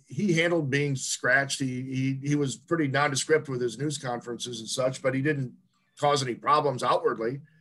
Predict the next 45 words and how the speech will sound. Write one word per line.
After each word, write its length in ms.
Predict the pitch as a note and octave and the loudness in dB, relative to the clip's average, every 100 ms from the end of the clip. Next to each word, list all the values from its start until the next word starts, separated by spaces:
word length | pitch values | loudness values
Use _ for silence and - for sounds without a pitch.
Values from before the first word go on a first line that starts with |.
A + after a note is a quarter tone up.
| _ _ | _ _
which 260 | A#2+ C3+ C3+ | -4 -2 0
is 100 | C3+ | 0
unlike, 440 | C#3+ C#3 C#3 C#3 | 2 4 4 4
uh, 280 | D3+ C#3 C#3 C#3 C#3 | 4 4 2 -4 -6
unlike 280 | C3+ C#3+ C#3+ | -2 -2 2
Tarasenko. 560 | D#3 C#3+ D#3+ F#3+ B2+ | 2 4 0 0 0
He 60 | A#2 | 0
seemed 180 | D#3 D#3 | 2 2
like 160 | D3 | 2
he, 200 | D3 C3+ - _ _ _ | 0 -6 -8 _ _ _
he 160 | F#3 G#3 | 2 4
himself 480 | F3+ C#3+ F#3 E3+ D#3+ | 4 6 6 6 4
handled 300 | E3 D#3 C3+ | 4 4 2
the 60 | |
situation 640 | B2 D#3+ C#3 C#3+ C#3+ C3+ B2 | 0 0 2 2 2 0 0
well. 260 | E3 F#3 | 4 4
And 80 | D3 | 4
then 140 | D#3 D#3 | 4 2
when 100 | D3 | 0
the 80 | |
team 260 | C#3+ G3 D#3+ | 0 -2 2
really 220 | D#3+ F3+ | 4 6
needed 320 | D#3+ F3 D3+ | 6 4 4
production 580 | D3 C3+ F3+ F#3 C3+ B2 - _ D#3 | 0 4 4 2 -6 -6 -12 _ 2
at 160 | C#3 | 2
the 160 | C3+ D3+ | 4 4
end 140 | E3 | 4
of 40 | C3+ | 2
the 80 | |
year 400 | B2+ F3 C3 B2 - _ _ - | 2 4 4 0 -8 _ _ -2
just 200 | D#3+ C#3+ | 0 0
to 60 | D3 | 4
get 140 | D#3 | 6
over 200 | D3+ C3+ | 6 4
the 100 | A#2 | 2
hump 220 | C#3 D3 | 2 0
and 100 | A#2+ | 0
make 200 | B2+ C3 | -2 -2
the 60 | D#3 | -6
bracket, 560 | A#2 D3 F#3 B2+ A2+ - | -2 -2 0 -2 -2 -4
you 120 | D3 | -6
know, 60 | D#3 | -2
he 60 | |
came 220 | E3 F#3 | 0 0
through. 260 | F3+ G#3+ - | 0 -4 -4